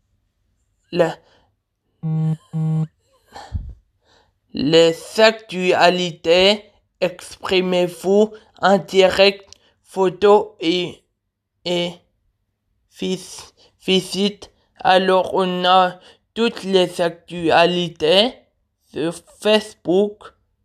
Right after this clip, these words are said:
Toutes les actualités sur Facebook.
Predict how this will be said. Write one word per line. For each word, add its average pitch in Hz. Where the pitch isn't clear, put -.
Toutes 208
les 180
actualités 165
sur -
Facebook. 185